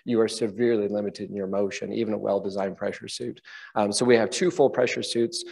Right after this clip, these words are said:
that, and we'll have more in the future, that team members who come to our habitat will be using every time they exit for a proper E V A. We have our first shipping container. Our crew quarters will be attached, hermetically sealed and attached to,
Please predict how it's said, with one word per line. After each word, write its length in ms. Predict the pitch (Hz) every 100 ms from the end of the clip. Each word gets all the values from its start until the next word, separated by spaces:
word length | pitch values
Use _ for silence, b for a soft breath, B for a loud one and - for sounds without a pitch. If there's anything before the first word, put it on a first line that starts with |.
| B B
that, 240 | 113 107 110
and 100 | 120
we'll 100 | 117
have 160 | 113
more 160 | 117 113
in 60 | 101
the 80 |
future, 300 | - 113 -
that 220 | 101 101 -
team 240 | 143 127
members 280 | 110 101 101
who 120 | 104
come 240 | - 131
to 80 | 113
our 100 | 104
habitat 480 | 110 110 101 101 98
will 140 | 113
be 100 | 98
using 460 | 98 117 107 95 - B B
every 200 | 107 113
time 240 | 117 107
they 80 | 104
exit 360 | 107 110 101 -
for 120 | 101
a 20 |
proper 300 | - 95 -
E 120 | 104
V 180 | 95 95
A. 160 | 95 95 _ _ _ _ _ _ _ _ - B B
We 80 | 131
have 100 | 117
our 60 | 120
first 240 | 143 127
shipping 220 | 170 151
container. 500 | 156 139 147 143 139
Our 200 | - 104
crew 220 | 104 156 147
quarters 420 | 143 135 135 131
will 100 | 113
be 240 | 117 110 B B
attached, 560 | 107 - 123 123 - -
hermetically 420 | 120 113 117 113
sealed 400 | 107 131 120 120
and 160 | - 101
attached 500 | 101 123 - - -
to, 380 | - 123 117